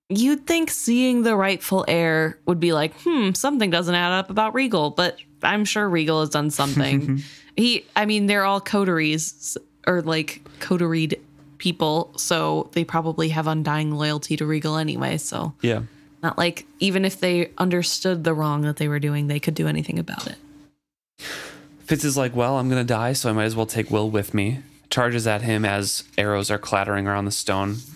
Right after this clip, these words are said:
Speaker 2: near him. And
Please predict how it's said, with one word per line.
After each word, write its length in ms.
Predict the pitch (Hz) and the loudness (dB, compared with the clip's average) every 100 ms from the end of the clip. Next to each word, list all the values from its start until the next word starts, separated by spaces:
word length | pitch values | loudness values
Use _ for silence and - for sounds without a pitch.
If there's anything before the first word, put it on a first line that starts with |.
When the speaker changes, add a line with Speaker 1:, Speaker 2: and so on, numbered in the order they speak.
| - | -2
Speaker 2:
near 240 | 107 98 | -2 0
him. 300 | 107 95 101 - - - - - _ _ _ _ _ _ _ _ - | -2 -2 -4 -8 -20 -20 -20 -20 _ _ _ _ _ _ _ _ -4
And 560 | 113 107 104 101 110 | 0 2 2 0 -2